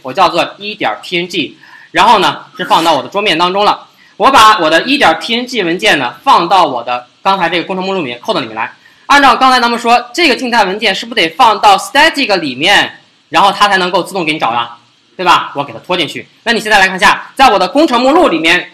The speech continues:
static 目录里面就有一个一点P N G了。好，我的程序代码没有做任何的变更，看了没有任何变更。然后我现在直接启动，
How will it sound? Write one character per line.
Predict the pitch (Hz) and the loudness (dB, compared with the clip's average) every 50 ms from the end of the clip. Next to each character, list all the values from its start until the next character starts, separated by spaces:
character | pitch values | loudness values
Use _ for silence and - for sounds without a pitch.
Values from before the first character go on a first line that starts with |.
| _ - | _ -16
static | - - 247 240 247 240 240 208 190 | -6 0 2 2 2 2 -2 -6 -6
目 | 185 185 190 | -4 -4 -4
录 | 196 | -4
里 | 180 156 135 | -4 -4 -4
面 | 131 131 135 135 | -4 -6 -6 -6
就 | - 226 208 | -6 -4 -2
有 | 180 151 123 110 | -2 -2 -4 -6
一 | 123 | -8
个 | 131 175 151 - - | -4 -4 -4 -4 -6
一 | 185 190 | -12 -10
点 | 180 160 117 113 - | -6 -4 -4 -4 -6
P | - - 160 | -10 -12 -12
N | 156 160 | -10 -6
G | 180 143 | -6 -6
了。 | 117 110 - - _ _ _ _ _ _ _ _ _ _ - | -6 -8 -12 -18 _ _ _ _ _ _ _ _ _ _ 2
好， | 226 262 302 - 202 | 4 6 6 4 4
我 | 208 220 | 4 4
的 | 226 233 | 4 2
程 | 233 - 240 330 320 | 2 0 0 0 2
序 | 311 330 | 2 2
代 | 277 330 277 226 | 2 4 4 4
码 | 208 175 143 - - | 4 2 2 2 0
没 | - - 180 262 349 381 | -2 0 0 2 4 4
有 | 339 226 190 | 4 4 2
做 | - 247 226 220 208 | 2 2 2 2 2
任 | 196 - 392 466 415 269 190 156 - - | 2 2 2 4 4 2 0 -2 -8 -10
何 | 139 139 | -12 -8
的 | 151 147 | -8 -8
变 | 143 - 175 151 131 131 | -6 -6 -6 -6 -6 -6
更， | - 165 170 175 170 - _ _ _ _ _ _ _ _ | -4 -4 -4 -4 -6 -12 _ _ _ _ _ _ _ _
看 | - 233 208 185 | 2 2 4 4
了 | 165 156 160 165 | 2 0 0 0
没 | 202 254 | 0 0
有 | 233 240 | 2 4
任 | 311 277 202 | 2 2 2
何 | 196 | 2
变 | 208 196 185 185 | 0 0 0 2
更。 | 202 214 226 220 - - - _ | 2 2 2 2 -2 -10 -18 _
然 | - 185 214 254 | 0 4 6 6
后 | 294 277 214 160 - - - | 8 6 6 4 2 -2 -2
我 | 156 151 - | 0 0 0
现 | - 233 208 180 180 | 0 -2 -2 0 2
在 | 226 208 160 - - - - - | 2 2 2 2 -2 -10 -18 -16
直 | - 160 160 | -16 -12 -6
接 | 180 180 180 185 | -2 -2 -2 -2
启 | 180 - - | -2 -6 -6
动， | - 175 135 - - | -4 -4 -4 -4 -8